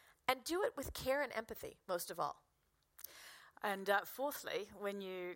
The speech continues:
Speaker 2: go home and you download the podcast of this evening, I'd like you to write down the names of all of those authors and
Speaker 1: And they're
Speaker 2: chase
Speaker 1: all
Speaker 2: up
Speaker 1: on my
Speaker 2: the
Speaker 1: website too,
Speaker 2: <laughs>
Speaker 1: yes.
Speaker 2: I am
Speaker 1: Yeah.
Speaker 2: mindful of time, and, uh, we've got a little more time before it's, uh,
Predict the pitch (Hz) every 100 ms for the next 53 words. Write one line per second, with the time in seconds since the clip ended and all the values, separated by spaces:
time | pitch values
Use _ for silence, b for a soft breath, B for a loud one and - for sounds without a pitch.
0 | - 190 175 196 185 170 170 170 175 165
1 | - - 180 - 165 131 - 156 151 -
2 | 170 156 156 156 165 147 147 151 165 151
3 | 175 156 147 143 143 - 147 139 139 135
4 | 139 - 147 - 240 254 240 254 262 254
5 | 247 247 - 208 - 175 123 - 233 175
6 | 247 - - - 311 311 294 226 233 285
7 | 254 226 - 214 190 208 165 110 101 185
8 | 180 185 175 185 208 165 214 233 208 -
9 | 185 175 - 185 - - 202 175 170